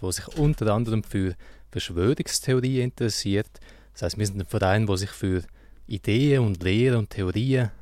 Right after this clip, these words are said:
interessiert, wo wissenschaftlich nicht ganz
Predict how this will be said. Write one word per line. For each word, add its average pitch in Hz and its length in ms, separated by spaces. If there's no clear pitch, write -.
interessiert, 110 880
wo 92 160
wissenschaftlich 104 840
nicht 113 260
ganz 98 460